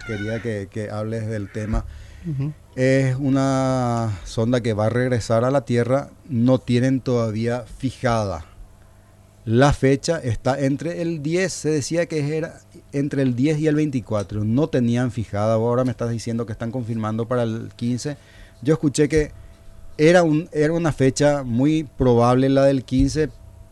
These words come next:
Speaker 1: pero cuando el, el, el, eh, esta nave esté, eh, a veinticuatro horas de llegar realmente a la Tierra, iban a poder confirmar el, la, la, el, el, la hora exacta y el lugar.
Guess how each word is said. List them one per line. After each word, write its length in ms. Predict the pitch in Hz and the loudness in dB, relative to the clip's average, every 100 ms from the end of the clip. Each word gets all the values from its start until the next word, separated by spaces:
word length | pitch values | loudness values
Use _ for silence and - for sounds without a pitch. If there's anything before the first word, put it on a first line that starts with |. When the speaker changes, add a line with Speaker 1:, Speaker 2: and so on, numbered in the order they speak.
| - | -2
Speaker 1:
pero 360 | 165 160 131 104 | 2 4 2 0
cuando 500 | - 135 127 127 120 | 0 2 2 0 0
el, 160 | 123 | -2
el, 260 | 131 120 113 | -4 -6 -4
el, 280 | 110 107 104 | -6 -6 -6
eh, 360 | 104 104 95 101 | -6 -6 -6 -6
esta 160 | 107 135 | -4 0
nave 300 | 127 127 120 | 2 4 2
esté, 440 | 98 - 127 131 - - - - - - - - - | 0 -2 0 0 -4 -18 -20 -20 -20 -20 -20 -20 -12
eh, 220 | - 120 117 | -4 -2 0
a 100 | 120 | 2
veinticuatro 760 | 127 139 127 131 - 160 156 135 | 4 4 2 -2 2 0 2 0
horas 260 | 131 123 | 2 0
de 180 | 113 131 | 0 0
llegar 520 | 123 104 107 131 147 - | 2 0 0 2 0 -4
realmente 500 | 123 120 113 117 127 | -2 -2 -2 -2 -2
a 40 | |
la 140 | 123 104 | -4 -4
Tierra, 440 | - 135 120 104 110 | -2 -2 0 -2 -4
iban 260 | 117 113 | -4 -2
a 80 | 113 | -4
poder 280 | 110 104 104 | -4 -4 -4
confirmar 800 | 120 117 104 107 98 101 107 - - - - - - - - | -4 -4 -2 -4 -2 -4 -4 -8 -20 -20 -20 -20 -20 -14 -2
el, 380 | 127 127 135 - - - - - | 2 2 0 -4 -20 -20 -20 -16
la, 320 | 113 107 104 | -8 -8 -8
la, 240 | 110 101 101 | -6 -6 -4
el, 300 | 95 90 87 | -6 -6 -8
el, 260 | 87 90 | -10 -10
la 180 | 95 104 - | -8 -8 -2
hora 240 | 139 143 | 0 0
exacta 540 | 120 - 135 - 143 - | -2 -2 -4 -2 -8 -4
y 140 | 123 | -2
el 80 | 120 | 0
lugar. 360 | 110 98 98 | -2 -4 -6